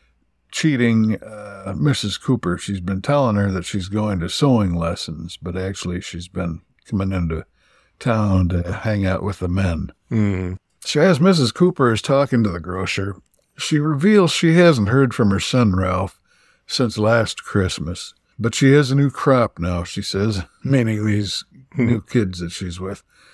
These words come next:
Speaker 1: And she says, "I'm a strong tree with branches for many birds. I'm good for something in this old world, and I know it too."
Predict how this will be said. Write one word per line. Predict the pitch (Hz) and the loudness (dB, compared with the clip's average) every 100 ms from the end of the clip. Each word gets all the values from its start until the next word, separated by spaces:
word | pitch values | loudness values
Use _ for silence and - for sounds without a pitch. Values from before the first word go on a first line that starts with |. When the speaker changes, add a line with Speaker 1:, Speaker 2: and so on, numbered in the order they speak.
| _ _ _ _ | _ _ _ _
Speaker 1:
And | 87 87 | -6 -4
she | 95 | -4
says, | 98 107 101 - _ | -2 -2 -2 -6 _
"I'm | - 127 131 | -6 0 2
a | 95 | 2
strong | - - 151 170 165 | -2 0 2 4 2
tree | 139 139 143 143 | 2 4 4 4
with | 113 85 - | 2 0 -2
branches | 104 120 120 127 104 | 2 4 2 0 -2
for | - 90 | 0 0
many | 98 120 117 | 4 4 4
birds. | 90 90 82 80 82 - - _ - | 2 0 0 -2 -6 -12 -16 _ -6
I'm | 110 135 | -2 2
good | 113 139 | 4 2
for | - 110 | 2 -2
something | - 120 - 95 85 | 2 0 0 -2 0
in | 82 | 2
this | 85 82 - | 0 0 -2
old | 90 87 | -2 -4
world, | 92 92 92 95 90 _ | -6 -8 -6 -8 -12 _
and | 87 | 0
I | 110 117 | 2 2
know | 92 104 82 | 2 0 0
it | 69 | -6
too." | - 90 76 | -6 -6 -6